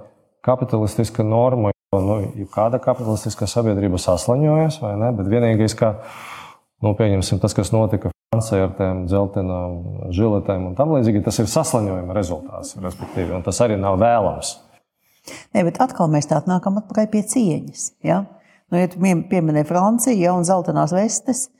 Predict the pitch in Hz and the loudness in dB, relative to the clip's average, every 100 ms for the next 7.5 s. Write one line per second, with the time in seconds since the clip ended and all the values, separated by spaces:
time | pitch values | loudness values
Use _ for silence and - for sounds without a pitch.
0 | _ _ 185 190 175 226 208 160 202 208 | _ _ 0 0 2 2 4 2 0 0
1 | 220 208 - 180 170 170 247 262 254 147 | 2 2 0 -2 -2 -2 0 0 2 -2
2 | - - 120 _ _ _ - 165 175 220 | -2 -6 -14 _ _ _ -2 0 0 0
3 | 202 196 175 143 180 226 247 220 - _ | 0 2 2 2 2 2 0 -6 -14 _
4 | - 160 190 220 170 165 180 175 - 185 | -2 0 0 -2 -6 -4 -2 -2 -2 0
5 | 175 196 190 - 202 196 - - - 202 | 2 2 2 0 0 0 0 -2 -2 0
6 | 165 147 - 156 170 247 180 147 135 - | 2 2 -2 -4 -2 0 0 0 -2 -8
7 | - - - 165 196 | -14 -18 -6 -2 -2